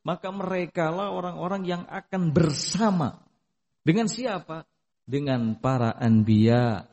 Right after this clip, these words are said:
dengan para nabi, para siddiqin, para syuhada, orang-orang saleh. Semua yang disebutkan tadi itu sebaik-baik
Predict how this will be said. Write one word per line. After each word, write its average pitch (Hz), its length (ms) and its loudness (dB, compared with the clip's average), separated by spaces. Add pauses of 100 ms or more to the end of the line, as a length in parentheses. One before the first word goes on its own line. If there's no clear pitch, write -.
(120)
dengan 120 320 0
para 120 240 2
nabi, 120 560 2 (160)
para 123 240 2
siddiqin, 120 1040 2
para 131 160 0
syuhada, 127 720 -4 (160)
orang-orang 135 400 -2
saleh. 165 560 0 (1200)
Semua 339 400 6
yang 262 160 10
disebutkan 190 640 4
tadi 147 480 -2
itu 165 240 -4
sebaik-baik 143 1300 -6